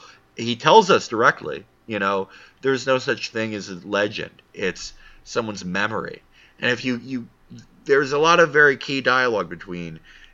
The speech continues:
the Emmerichs in that game later on. And do you remember when they're talking about, when Raiden and Emma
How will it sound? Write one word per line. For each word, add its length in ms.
the 400
Emmerichs 640
in 80
that 200
game 240
later 320
on. 180
And 520
do 80
you 60
remember 340
when 140
they're 140
talking 480
about, 420
when 160
Raiden 680
and 160
Emma 340